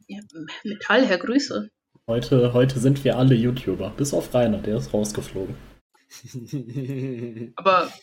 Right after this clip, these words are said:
Speaker 1: also jetzt bist du doch eigentlich ein viel besserer Mensch als, als Rainer, weil du hast doch auch mehr
Speaker 3: Siehst du, du hast
Speaker 1: Abonnenten,
Speaker 3: mehr
Speaker 1: oder?
Speaker 3: Abonnenten.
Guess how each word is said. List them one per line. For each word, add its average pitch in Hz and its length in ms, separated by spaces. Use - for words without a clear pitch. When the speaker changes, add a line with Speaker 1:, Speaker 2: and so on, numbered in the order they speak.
Speaker 1:
also 202 160
jetzt 190 240
bist 233 160
du 226 60
doch 214 80
eigentlich 220 320
ein 214 80
viel 240 200
besserer 220 400
Mensch 277 380
als, 190 380
als 185 260
Rainer, 180 280
weil 175 80
du 180 80
hast 190 140
doch 208 80
auch - 140
mehr 208 100
Speaker 3:
Siehst 269 120
du, 214 80
du 208 140
hast 214 180
Speaker 1:
Abonnenten, 208 60
Speaker 3:
mehr 226 140
Speaker 1:
oder? 220 80
Speaker 3:
Abonnenten. 208 920